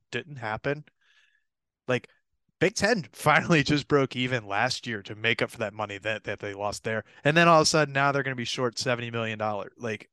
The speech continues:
seventy million a year. I mean, it's just, they are still gonna get a lot of money. I understand that. This is, we're crying over s-, potentially some spilled milk, but with the money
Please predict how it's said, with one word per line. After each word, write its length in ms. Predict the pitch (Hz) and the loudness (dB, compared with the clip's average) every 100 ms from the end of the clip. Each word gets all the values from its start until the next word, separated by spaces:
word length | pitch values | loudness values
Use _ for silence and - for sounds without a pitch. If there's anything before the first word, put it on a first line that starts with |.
| - | -14
seventy 300 | - 127 123 | -4 -2 0
million 260 | 117 107 | -2 -2
a 40 | 104 | -4
year. 260 | 110 104 | -4 -4
I 100 | 101 | -4
mean, 200 | 110 107 | -4 -2
it's 220 | 117 120 - | -2 -2 -4
just, 380 | 110 - - - _ _ _ _ _ _ _ _ - - _ _ _ _ _ - | -6 -8 -10 -16 _ _ _ _ _ _ _ _ -20 -20 _ _ _ _ _ 4
they 160 | 139 | 6
are 140 | 139 135 | 6 4
still 300 | - 147 143 | 4 4 4
gonna 120 | 143 | 2
get 160 | 139 | 2
a 80 | 131 | 4
lot 200 | 123 120 | 4 2
of 60 | 113 | 0
money. 280 | 110 107 - | -4 -6 -8
I 160 | 110 113 | -4 -4
understand 460 | 110 - 113 110 | -4 -4 -4 -2
that. 240 | 110 107 - | -2 -4 -6
This 240 | 110 - | -6 -4
is, 540 | 110 101 - - - - _ _ | -6 -4 -2 -2 -4 -12 _ _
we're 100 | 113 | -10
crying 360 | 110 127 117 113 | -4 0 2 2
over 180 | 113 107 | 0 -2
s-, 120 | - | -4
potentially 680 | - - 117 120 117 - 113 | -6 -8 -2 -2 -2 -4 -6
some 180 | 120 107 | -4 -6
spilled 320 | - 107 104 | -4 -6 -6
milk, 320 | 104 98 - | -8 -10 -8
but 260 | 104 98 - - - _ _ _ _ _ _ _ _ | -10 -10 -12 -20 -20 _ _ _ _ _ _ _ _
with 220 | 135 135 - | -2 -2 0
the 140 | 127 | -2
money 480 | 120 120 127 147 | 0 2 2 0